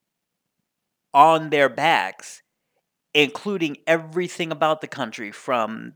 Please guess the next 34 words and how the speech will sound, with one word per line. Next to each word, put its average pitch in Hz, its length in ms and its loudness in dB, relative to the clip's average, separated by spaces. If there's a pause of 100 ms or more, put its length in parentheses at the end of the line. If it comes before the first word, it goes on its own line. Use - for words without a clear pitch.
(140)
the - 200 -8
economics 147 720 -4
of 160 80 -8
the 160 60 -8
country 165 680 -8 (380)
to, 139 680 -4 (920)
'cause 233 160 4
if 220 120 0
it 226 120 2
wasn't 277 400 2
for, 233 180 -2
if 185 180 -2
people 262 380 -2
didn't, 175 400 -4
if, 185 160 -4 (100)
if 190 200 -4
people 247 380 -4
around 185 320 2
the 165 80 -2
world 156 680 0 (480)
did 185 240 2
not 160 600 0 (1300)
think 208 440 2
that 165 200 4
our 151 140 4
country 170 340 -4
was 135 140 -10
trying 165 220 0
to 139 80 -6
live 147 180 -2
up 143 140 -2
to - 100 -20
those 135 180 0
ideals, 170 500 -2